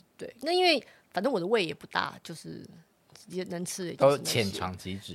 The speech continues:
Speaker 2: 这样。
Speaker 1: 对，对，对，对，啊，对，对。
Speaker 2: 但据我的观察，你好像是一个蛮重视美食的人，只是那个美食不一定是要贵的。
Speaker 1: 没错。
Speaker 2: 嗯。
Speaker 1: 诶，诶，对。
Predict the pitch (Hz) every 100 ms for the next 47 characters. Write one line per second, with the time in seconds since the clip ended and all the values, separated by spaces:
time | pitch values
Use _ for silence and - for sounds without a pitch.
0 | - 80 117 160 160 156 - 220 240 226
1 | 214 170 175 175 - - _ _ - _
2 | _ - 220 208 240 123 107 110 135 156
3 | 113 101 90 - _ - 95 95 175 123
4 | 143 131 104 104 107 92 87 87 92 107
5 | 151 127 - 127 90 71 - 80 - 78
6 | - - _ - - - - - 120 196
7 | 202 143 98 - 107 139 117 110 101 104
8 | 95 - 90 - - - 220 226 269 -
9 | - - 196 240 - - 220 - _ _
10 | 240 208 196